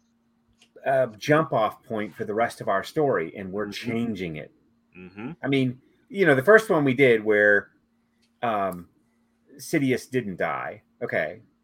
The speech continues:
Speaker 1: you know, uh, that or, or did die. I mean, that, that was a, that was a thing, but this is even bigger because this really drives the whole rest of the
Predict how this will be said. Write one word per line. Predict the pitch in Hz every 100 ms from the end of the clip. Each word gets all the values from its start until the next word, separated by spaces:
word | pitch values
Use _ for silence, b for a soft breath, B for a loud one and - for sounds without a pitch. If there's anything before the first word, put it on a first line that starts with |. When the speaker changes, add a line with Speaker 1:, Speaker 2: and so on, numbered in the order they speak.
| _ _ _ _ _ -
Speaker 1:
you | 190
know, | 151 104 101 104 -
uh, | - - - - - 233 196
that | 165 -
or, | - - - 156 147
or | 139
did | 131 170 139
die. | 101 85 80 82 101 110
I |
mean, | 120 120 127
that, | 127 -
that | 131 135
was | 131 120
a, | 117 104
that | 120 123
was | 117
a | 113
thing, | 123 95 92 92
but | 101 95 _ _ _ _ _ 104
this | 139 143
is | 120
even | 117 98 87
bigger | 113 101 80 -
because | 90 95
this | 127 127 104
really | 107 113 92
drives | 92 95 98 98 92
the | 92
whole | 87 107 107 92
rest | 104 101 -
of | 87
the | 87 85